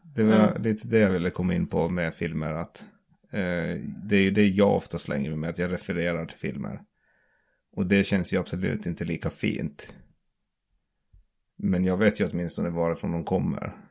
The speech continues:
Speaker 1: <laughs> och vad det handlar om.
Speaker 2: Mm.
Speaker 1: Och det, och det är väl det citat handlar om i, i, att, att man, om man slänger fram ett citat, det är väl det det borde handla om i grund och botten. Att det är någonting som någon har sagt, man har läst någonstans och man kommer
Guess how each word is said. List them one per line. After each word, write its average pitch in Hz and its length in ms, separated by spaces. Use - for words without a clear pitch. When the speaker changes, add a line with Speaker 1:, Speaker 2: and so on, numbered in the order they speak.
Speaker 1:
<laughs> - 340
och - 160
vad 92 160
det 90 60
handlar 98 320
om. - 180
Speaker 2:
Mm. 190 300
Speaker 1:
Och 95 160
det, 98 80
och 87 120
det 95 60
är 95 60
väl 92 140
det 101 160
citat 80 500
handlar 80 300
om 80 160
i, 78 40
i, - 440
att, - 220
att 101 180
man, 92 180
om 101 100
man 95 120
slänger 92 280
fram 107 280
ett 87 100
citat, 78 380
det - 60
är - 20
väl 87 120
det 95 120
det 98 100
borde 85 220
handla 80 280
om 82 120
i 85 40
grund 87 280
och 85 60
botten. - 560
Att 90 160
det 101 80
är 95 40
någonting 92 340
som 90 220
någon 90 180
har 82 80
sagt, - 460
man 92 140
har 92 80
läst 95 340
någonstans 92 640
och 104 140
man 95 140
kommer 90 340